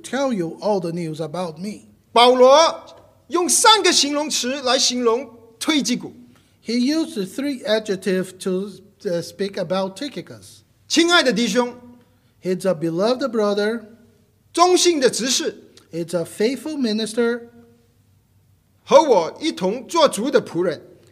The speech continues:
Speaker 1: and fellow servant in the Lord.
Speaker 2: 忠信的执事，什么是忠信呢？忠信就是说，这个人靠得住。
Speaker 1: What means faithful? Faithful, in other words, is trustworthy.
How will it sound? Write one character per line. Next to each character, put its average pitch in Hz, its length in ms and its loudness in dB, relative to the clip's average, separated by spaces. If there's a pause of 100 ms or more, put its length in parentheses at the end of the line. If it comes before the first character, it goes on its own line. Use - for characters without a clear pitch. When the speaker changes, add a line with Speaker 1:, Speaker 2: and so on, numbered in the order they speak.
(180)
Speaker 1:
and 196 320 -6
fellow 220 580 -2
servant 180 640 -4
in 170 140 -10
the 170 80 -4
Lord. 208 340 -2 (720)
Speaker 2:
忠 381 300 2
信 359 240 4
的 247 60 -2
执 214 180 -4
事， 214 320 -2
什 - 220 -4
么 294 180 0
是 269 220 -4
忠 302 260 0
信 294 220 -2
呢？ 196 140 -4
忠 339 240 0
信 269 200 -2
就 214 100 -6
是 208 160 -4
说， 208 360 -4 (220)
这 370 140 2
个 349 140 4
人 190 460 2
靠 302 260 4
得 180 100 2
住。 160 240 -4 (540)
Speaker 1:
What 302 360 -4
means 277 440 -4
faithful? 285 640 -10 (280)
Faithful, 311 500 -4
in 190 200 -4
other 208 260 0
words, 180 400 -4
is 151 300 -14
trustworthy. 190 720 -6